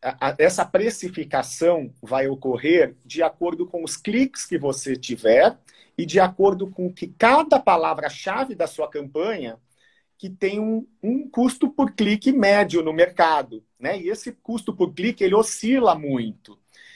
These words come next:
Então, Gutenberg, no, no curso, a gente mostra como que a gente usa a fe-, o planejador de palavras-chave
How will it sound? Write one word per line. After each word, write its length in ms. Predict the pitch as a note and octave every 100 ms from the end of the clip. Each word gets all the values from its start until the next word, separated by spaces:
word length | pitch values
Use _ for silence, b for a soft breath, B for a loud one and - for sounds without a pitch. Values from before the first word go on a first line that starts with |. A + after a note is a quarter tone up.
| b b
Então, 920 | D3 D#3+ - F3+ A3 A3 G3+ F3+ D#3+ D3
Gutenberg, 640 | C#3+ D3+ D3+ C#3+ C#3+ C3+
no, 280 | C#3 D#3+ D#3 D3+
no 180 | E3 E3
curso, 500 | G3 A3 F#3 C3+ C3 B B B _
a 140 | D3
gente 460 | C3+ F#3 F#3+ G3 F#3+ _ _
mostra 560 | C#3+ D#3 G3+ G#3 F3+ E3
como 340 | F#3 G#3+ B3
que 100 | A3
a 40 |
gente 380 | F3+ F#3+ F#3 - -
usa 440 | F3 D#3 B2+ B2
a 80 | C3+
fe-, 260 | C3+ D#3+ D#3+
o 120 | D3
planejador 640 | C#3 D#3 D#3 D#3 D3 C#3+ G#3+
de 120 | A3
palavras-chave 1160 | - E3+ D#3 D3 C3 - - C3 C3 C#3 F#3